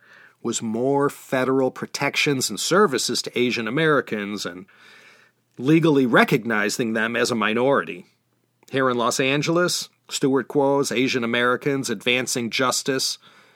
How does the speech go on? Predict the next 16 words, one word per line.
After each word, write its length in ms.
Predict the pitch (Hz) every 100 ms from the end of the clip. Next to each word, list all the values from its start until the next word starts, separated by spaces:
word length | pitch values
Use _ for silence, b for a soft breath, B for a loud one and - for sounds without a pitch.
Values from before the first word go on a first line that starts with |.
| b b b b
continues 520 | - 104 131 117 110
to 180 | - 123
advocate 480 | 123 110 - 110 -
for 180 | 107
all 280 | 107 101 98
Asian 280 | 95 90 90
Americans, 720 | 87 87 - - 98 - -
Native 320 | 92 92 92 -
Hawaiians, 720 | 95 95 101 101 95 95 -
and 160 | - - -
Pacific 420 | 131 139 104 -
Islanders. 760 | 117 113 98 87 92 92 - - b b b b
Helen 340 | - 135 139 127
Zia 580 | 127 156 160 156 143 -
has 220 | 92 -
written 520 | 87 90 - 87 85